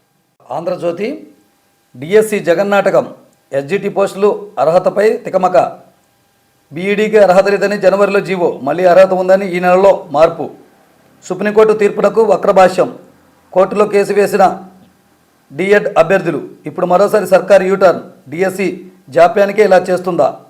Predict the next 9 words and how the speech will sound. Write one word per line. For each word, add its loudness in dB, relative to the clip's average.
ఏకాగ్రత 0
కోల్పో-, 0
కోల్పోతున్న -2
అభ్యర్థులు. -2
బీఈడీలను 4
అనుమతించాం. 0
హైకోర్టుకు 2
సర్కారు 2
వెల్లడి. 0